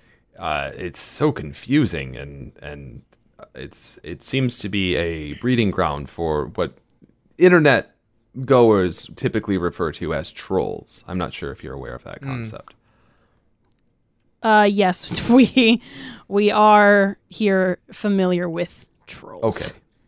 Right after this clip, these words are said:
Speaker 1: Excellent.
Speaker 2: So Facebook, at its core, was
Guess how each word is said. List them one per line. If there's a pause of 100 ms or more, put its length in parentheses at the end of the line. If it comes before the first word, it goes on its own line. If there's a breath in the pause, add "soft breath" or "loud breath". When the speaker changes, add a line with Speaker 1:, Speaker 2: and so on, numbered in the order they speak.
(480)
Speaker 1:
Excellent. (1400)
Speaker 2:
So (160)
Facebook, (720)
at
its
core, (840)
was